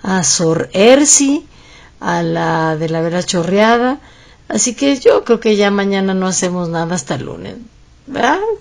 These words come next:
Sí, ¿estamos de acuerdo? Sí, digo, para los que se ponen a chatear,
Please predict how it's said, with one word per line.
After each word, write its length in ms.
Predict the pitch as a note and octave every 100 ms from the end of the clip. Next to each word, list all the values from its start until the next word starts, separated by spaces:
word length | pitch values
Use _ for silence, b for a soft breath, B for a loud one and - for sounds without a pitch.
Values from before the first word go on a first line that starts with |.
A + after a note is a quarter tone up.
| -
Sí, 240 | D#4 D#4+ D4+ G4
¿estamos 360 | - C#4 C4+
de 60 | C4
acuerdo? 440 | C4 C4+ C#4+ G#4 - - -
Sí, 240 | - F4+ - -
digo, 260 | B3 A3+
para 200 | A#3 A3+
los 180 | A#3 A#3
que 100 | A#3
se 100 | -
ponen 260 | D4+ E4 D#4+
a 80 |
chatear, 440 | - G#3 G#3 G#3+